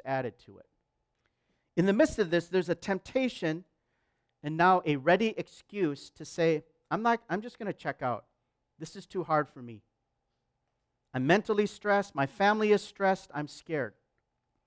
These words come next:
During one of our Zoom meetings last week, Alan Tong, one of our prayer captains, made a very keen observation. He said, "covid has broken our systems."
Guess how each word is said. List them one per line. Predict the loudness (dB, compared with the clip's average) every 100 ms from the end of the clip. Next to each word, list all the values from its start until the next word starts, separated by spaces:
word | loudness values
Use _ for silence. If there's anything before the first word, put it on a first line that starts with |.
| _ _
During | 0 4
one | 6 4
of | 6
our | 4
Zoom | 4 0 0
meetings | 0 0 0 -6 -20 _ _ _ _ _
last | 0 0 -2 -4
week, | -2 0
Alan | 0 2 0
Tong, | -2 2 4 4 0 _ _ _ -2
one | -2
of | 2
our | 2
prayer | 2 0
captains, | 0 2 0 -2 -16 -6
made | -6
a |
very | -4 0 0 0
keen | -4 -10 -6
observation. | -4 -6 -8 -12 -12 -12 -20 -20 _ _ _ _ _ _ _ _ _ _ _ _
He | _ 2
said, | 2 2
"covid | 0 2 4
has | 4 0
broken | 0 -2 -2 -6
our | -6
systems." | -8 -12 -12 -20 -20 -20 _